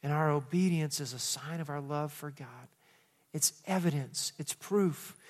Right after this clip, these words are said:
When we obey Him, we demonstrate we love Him. If we have a hard time obeying Him, it demonstrates we've got a problem with our love for Him. So when we're focusing on this idea of renewing our love today,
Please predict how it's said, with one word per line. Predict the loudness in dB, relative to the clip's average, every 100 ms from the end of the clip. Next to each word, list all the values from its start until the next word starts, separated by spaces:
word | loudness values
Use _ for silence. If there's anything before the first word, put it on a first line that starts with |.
| -20 0
When | 4 6
we | 6 4
obey | 4 2 4 6 6
Him, | 4 2
we | 0
demonstrate | 0 0 0 -2 -4 0 0 -2
we | -4 -2 -4 -14 -20 _ _
love | -2 -2 -2
Him. | -8 -8 -12 -20 _ _ _ _
If | -6 0
we | 2
have | 2
a |
hard | -2 -4 0 0
time | 0 -2 -2
obeying | -4 -4 -4 -4 -6
Him, | -8 -8 -8
it | -8
demonstrates | -6 -4 -6 -4 -4 -4 -8
we've | -6 -6 -6
got | -6 -4
a | -4
problem | -4 -4 -2
with | -6 -6
our | -6
love | -4 -6 -6
for | -10
Him. | -12 -14 -18 _ _ _ _ _ _ _ _ _ _ _ _ _ -20 -20 -20 _ _ _ _ _
So | -6
when | -2 0
we're | -2
focusing | 0 0 0 -4 -2 -4
on | -4 -4
this | -6 -4
idea | -4 -2 -4 -4
of | -6
renewing | -8 -6 -2 -2 -2
our | -4 -8
love | -4 -4 -4 -6
today, | -18 -16 -18 -18